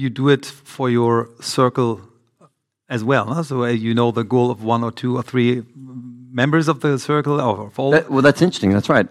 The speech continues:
Speaker 1: Um,
Speaker 2: Um,
Speaker 1: so
Speaker 2: I
Speaker 1: that's what happened with me when I shared, uh, or when I heard, heard the
Speaker 2: How
Speaker 1: goals
Speaker 2: funny.
Speaker 1: of my
Speaker 2: That's true.
Speaker 1: It was amazing because, uh, in the following days, I've, I've wrote down things I, uh, I,
Speaker 2: Oh,
Speaker 1: I
Speaker 2: cool.
Speaker 1: saw.
Speaker 2: This is gonna be good for Christina. Yeah,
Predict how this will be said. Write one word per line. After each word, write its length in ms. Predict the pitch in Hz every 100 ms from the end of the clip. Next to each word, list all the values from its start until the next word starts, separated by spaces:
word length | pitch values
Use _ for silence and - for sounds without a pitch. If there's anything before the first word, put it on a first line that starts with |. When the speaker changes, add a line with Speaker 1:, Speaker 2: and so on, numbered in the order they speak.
| -
Speaker 1:
Um, 100 | 101 90
Speaker 2:
Um, 40 | 87
Speaker 1:
so 280 | 98 - 107
Speaker 2:
I 60 |
Speaker 1:
that's 220 | 147 156
what 100 | 160
happened 300 | 139 175 139
with 160 | 131 139
me 180 | 190 135
when 180 | 117 123
I 180 | 117
shared, 320 | 120 - 127 127 - 135
uh, 340 | 120 117 113 123
or 140 | 131 113
when 240 | 123 117
I 180 | 113 113
heard, 200 | 113 117 127 123 120
heard 240 | 107 117 -
the 100 | 110
Speaker 2:
How 120 | 110
Speaker 1:
goals 120 | 117 104
Speaker 2:
funny. 20 | 85
Speaker 1:
of 80 | 110
my 120 | 104
Speaker 2:
That's 120 | 107
true. 160 | 104 80 - _
Speaker 1:
It 180 | 143 143
was 160 | 131 127
amazing 340 | 139 180 131
because, 380 | 117 127 127 -
uh, 60 | 139 123 131
in 80 | 117
the 80 |
following 360 | - 139 135 127
days, 320 | 127 135 135
I've, 340 | 139 120 120 -
I've 320 | 127 117 113 - - - - _
wrote 220 | 131 127 135
down 240 | 123 127
things 400 | - 135 135 135
I, 320 | 135 120 117
uh, 100 | 123
I, 720 | 113 113 113 113 113 131 123 -
Speaker 2:
Oh, 60 | 175
Speaker 1:
I 40 |
Speaker 2:
cool. 120 | 226
Speaker 1:
saw. 80 | 180
Speaker 2:
This 100 | 147 139
is 60 |
gonna 180 | 160 156
be 120 | 123
good 160 | 135 -
for 140 | 165
Christina. 680 | - 165 - 277 127 78 87
Yeah, 240 | 170 220